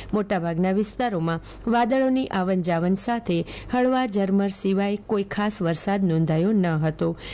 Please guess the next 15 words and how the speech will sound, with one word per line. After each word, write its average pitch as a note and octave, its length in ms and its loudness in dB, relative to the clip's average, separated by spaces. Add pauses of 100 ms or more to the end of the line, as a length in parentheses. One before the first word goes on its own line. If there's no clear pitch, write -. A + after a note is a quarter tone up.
(120)
હવામાન F3 400 2
વિભાગે D#3+ 580 0 (220)
આગામી B3+ 360 2
એકત્રીસ C#4 640 -2
ઓગસ્ટ F3+ 380 0
સુધી E3 480 0 (260)
રાજ્યમાં B3 560 0
વરસાદનો G#3 720 0
એક B3 220 0
રાઉન્ડ F3 220 2
આવવાની E3+ 380 2
સંભાવના E3+ 540 0
વ્યક્ત F#3 340 -4
કરી D#3+ 280 0
હતી. D#3 500 0